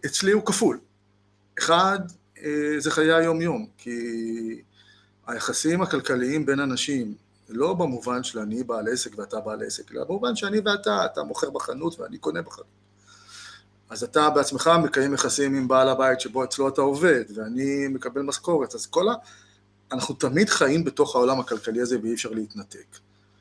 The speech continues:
ומדע הכלכלה, אה, מכיר בכך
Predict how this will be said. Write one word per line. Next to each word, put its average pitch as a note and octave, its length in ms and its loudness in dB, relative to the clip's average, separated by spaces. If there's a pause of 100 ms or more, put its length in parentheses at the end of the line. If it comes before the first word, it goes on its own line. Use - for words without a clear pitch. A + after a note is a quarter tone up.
(760)
ומדע A#2+ 1120 2
הכלכלה, D3 880 4 (140)
אה, B2 180 -2
מכיר C3 360 0
בכך - 680 -8